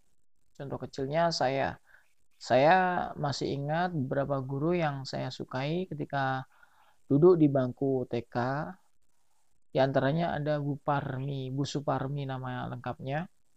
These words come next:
<clears throat> Saya tertarik kepada Bu Suparmi karena beliau,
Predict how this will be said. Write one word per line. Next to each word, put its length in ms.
<clears throat> 1900
Saya 240
tertarik 480
kepada 480
Bu 120
Suparmi 640
karena 560
beliau, 800